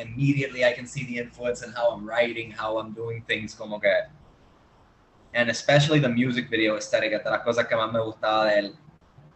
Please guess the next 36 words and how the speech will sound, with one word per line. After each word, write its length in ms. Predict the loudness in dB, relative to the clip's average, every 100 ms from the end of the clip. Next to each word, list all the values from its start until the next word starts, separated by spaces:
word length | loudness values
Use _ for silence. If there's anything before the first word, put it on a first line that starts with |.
| _
There's 180 | -4 0
some, 180 | 0 2
I'm 180 | 0 0
just 340 | -2 -2 0
a, 200 | 4 4
I'm 140 | 4 0
a 60 | -2
huge 380 | 0 0 0
fan 200 | 0 0 0
of 100 | 0
cuando 540 | 0 2 2 2 -2
se 160 | -4 0
aprecia 460 | 2 4 2 4 0
el 80 |
ghetto, 440 | 4 6 6 4 -2
como 200 | -8 -6
que 200 | -2 -2 -2 -2 6
they'll 180 | 6
put 240 | 8 6 6
the 80 | 2
ghetto, 400 | 6 6 8 6
they'll 160 | 4
put 220 | 4 0
hood 260 | 0 -2 -4
shit 240 | -4 -4 -4
in 60 |
their 140 | -6 -4
songs, 540 | 0 4 4 2 -12 -18 _ -2
but 160 | 2
they'll 180 | 6 6
mix 300 | 4 -2 0
it 140 | -2 -2
with 180 | -6 -4
reality, 680 | 0 4 6 6 4 2
which 260 | -2 -4 -4
is 300 | -4 -4 -10